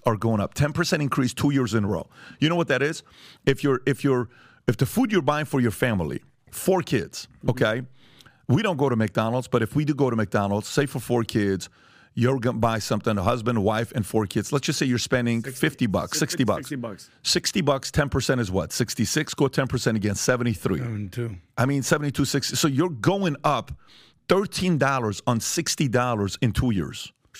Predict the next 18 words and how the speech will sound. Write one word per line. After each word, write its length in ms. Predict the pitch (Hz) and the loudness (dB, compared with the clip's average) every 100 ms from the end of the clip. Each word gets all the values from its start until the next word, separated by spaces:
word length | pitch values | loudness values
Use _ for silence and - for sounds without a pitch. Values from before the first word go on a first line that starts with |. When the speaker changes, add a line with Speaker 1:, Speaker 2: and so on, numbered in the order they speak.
| - | 0
Speaker 1:
okay? 260 | 127 117 131 | 2 2 0
Speaker 3:
And 140 | 170 | 0
it's 100 | 175 | 0
not 200 | 135 220 | 0 2
like 80 | 220 | 2
they're 100 | 190 | 0
giving 260 | 165 185 185 | 0 2 2
you 80 | 175 | 2
more 220 | 185 175 | 2 2
meat, 400 | 156 185 220 226 - _ | 2 2 2 -2 -12 _
Speaker 2:
No. 180 | 151 170 | -2 2
Speaker 3:
more 160 | 190 | 0
fries. 560 | 185 139 180 214 202 185 | 0 0 2 2 0 -2
Speaker 2:
No. 320 | 131 165 156 - _ | -2 -2 -4 -10 _
Speaker 3:
Same 380 | - - 208 226 | -6 0 2 2
shit. 480 | 143 220 269 226 - - | 0 0 0 -2 -6 -12
Speaker 1:
Shh. 520 | 127 - - - - - _ _ | -8 -6 -6 -8 -8 -14 _ _
Tom. 280 | 127 107 | -2 0